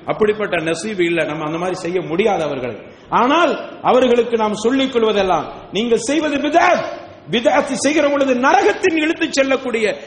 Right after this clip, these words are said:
ஒரு காரியம். எனவே அப்படிப்பட்ட பிதஅத் கண்டிப்பாக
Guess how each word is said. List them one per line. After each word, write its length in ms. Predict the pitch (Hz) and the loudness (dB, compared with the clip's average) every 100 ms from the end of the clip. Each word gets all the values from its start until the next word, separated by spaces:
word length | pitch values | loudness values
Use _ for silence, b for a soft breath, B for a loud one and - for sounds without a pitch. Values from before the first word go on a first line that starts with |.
| B | B
ஒரு 200 | 208 220 | 0 0
காரியம். 640 | 247 294 277 214 120 - - - | 0 2 2 0 -4 -12 -16 -6
எனவே 340 | 190 247 330 | -2 0 2
அப்படிப்பட்ட 580 | 294 311 320 - 277 269 | 0 0 -2 -2 0 0
பிதஅத் 840 | 214 262 294 285 247 208 - - | -2 0 0 0 2 0 0 -6
கண்டிப்பாக 760 | 202 262 285 277 262 220 202 | -2 -2 -2 -2 -2 -2 -6